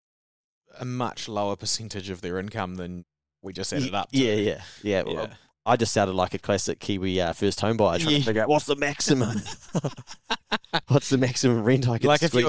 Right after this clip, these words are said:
Speaker 1: were making ten million dollars a year and you're clearing six mil net, then all of a sudden it's like,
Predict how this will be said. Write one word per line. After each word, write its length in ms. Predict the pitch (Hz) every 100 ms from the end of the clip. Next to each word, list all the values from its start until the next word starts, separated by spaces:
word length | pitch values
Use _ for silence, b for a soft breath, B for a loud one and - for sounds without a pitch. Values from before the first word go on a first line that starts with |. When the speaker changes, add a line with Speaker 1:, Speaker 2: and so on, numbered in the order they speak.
| 143
Speaker 1:
were 20 |
making 320 | 131 123 110
ten 340 | - - 220
million 300 | 190 131 110
dollars 240 | 107 101 98
a 60 |
year 200 | 101 98
and 80 | 95
you're 100 | 104
clearing 540 | 104 127 107 101 98 101
six 420 | - - 160 -
mil 240 | 131 98 90
net, 440 | 85 85 - -
then 300 | 156 151 127
all 160 | 107 98
of 60 | 95
a 40 |
sudden 300 | - 120 104
it's 160 | 90 -
like, 200 | 95